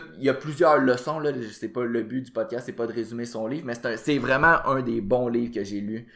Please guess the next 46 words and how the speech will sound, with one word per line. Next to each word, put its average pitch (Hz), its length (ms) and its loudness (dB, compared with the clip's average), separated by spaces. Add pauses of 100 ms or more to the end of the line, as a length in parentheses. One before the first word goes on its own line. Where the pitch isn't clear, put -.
cette - 280 -4
année. 107 300 0
C'est, 123 280 0
je 123 100 -10
pense 135 200 2
que 127 80 -4
c'est 113 60 0
le 117 120 2
meilleur 104 380 -2
livre 95 200 -8
que - 120 -12
j'ai 92 100 -12
lu 95 100 -12
cette 92 240 -12
année. 95 220 -10 (460)
Puis, 185 260 0 (420)
euh, 120 140 4
du 120 100 -2
jour 170 260 4
au 165 60 4
lendemain, 147 360 2
il 160 80 -2
s'est 143 180 -4
dit, « 127 200 -2
Moi, 143 160 0
je 131 80 -4
veux 135 100 2
rentrer 131 560 0
dans 123 240 2
l'armée, 127 480 0
les 123 160 0
Navy 123 380 -2
seals. » 131 520 -2 (480)
Puis 143 300 -2
en, 139 320 2 (160)
il 147 60 4
y 147 40 10
avait 175 320 6 (280)
le, 139 340 4
il 131 40 0
y 143 60 6
avait 151 160 6
quatre-vingt-dix 165 760 0
jours 151 540 2
pour - 300 0
perdre. 143 460 4